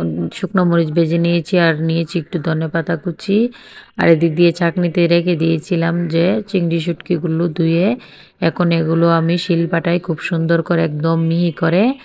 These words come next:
বেটে নিব। আপনারা চাইলে ব্লেন্ডারেও করতে পারেন, তবে ভর্তার স্বাদ আমার মনে হয় শিলপাটাই খুব বেশি। এখন আমি সুন্দর করে একদম মিহি করে বেটে নিয়েছি। আর এদিক দিয়ে আমি শুকনো মরিচগুলো বেটে নিব।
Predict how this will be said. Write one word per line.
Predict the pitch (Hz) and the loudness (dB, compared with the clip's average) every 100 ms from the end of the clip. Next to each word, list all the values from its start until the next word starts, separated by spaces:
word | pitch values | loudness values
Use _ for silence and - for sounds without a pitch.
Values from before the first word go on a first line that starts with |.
| _ _ 160 | _ _ 2
বেটে | 160 160 160 | 2 2 0
নিব। | 160 147 151 151 151 - - _ - | -2 0 0 0 -4 -14 -20 _ -2
আপনারা | 175 196 180 180 | 2 2 4 4
চাইলে | 185 180 170 | 4 2 2
ব্লেন্ডারেও | 160 165 170 175 180 | 2 2 2 2 2
করতে | 180 165 175 | 2 -2 -2
পারেন, | 160 160 170 | 0 0 -2
তবে | 170 165 160 | -2 0 0
ভর্তার | 147 165 160 - 175 | 0 0 0 0 -2
স্বাদ | 165 180 170 151 | -2 0 0 0
আমার | 160 160 160 | -2 -2 -2
মনে | 165 170 | 0 0
হয় | 165 156 | 0 -2
শিলপাটাই | 160 175 170 - 165 165 170 190 | -2 -2 -2 -4 -4 0 0 0
খুব | - 175 143 | 0 -4 -2
বেশি। | 151 143 - 151 147 - - _ _ _ _ _ _ _ _ _ _ _ _ _ _ _ _ _ _ _ - | -4 -4 -4 -4 -4 -6 -16 _ _ _ _ _ _ _ _ _ _ _ _ _ _ _ _ _ _ _ 0
এখন | 180 185 180 | 2 4 2
আমি | 175 175 | 2 0
সুন্দর | 170 175 175 180 | 0 0 2 2
করে | 175 170 | 2 2
একদম | 160 156 165 | 0 0 0
মিহি | 175 180 | 0 0
করে | 175 170 156 | 0 0 0
বেটে | 170 170 170 | -2 -2 -2
নিয়েছি। | 175 180 175 - 196 - | 0 0 -2 -2 0 0
আর | 175 165 | 0 0
এদিক | 165 175 156 | 0 -2 -2
দিয়ে | 170 170 | 0 0
আমি | 170 | 0
শুকনো | - 185 185 170 | -4 -2 -2 0
মরিচগুলো | 165 170 156 - 165 165 165 180 202 | 0 0 -2 -4 -2 0 0 0 2
বেটে | 175 170 175 | 0 0 -2
নিব। | 170 | 0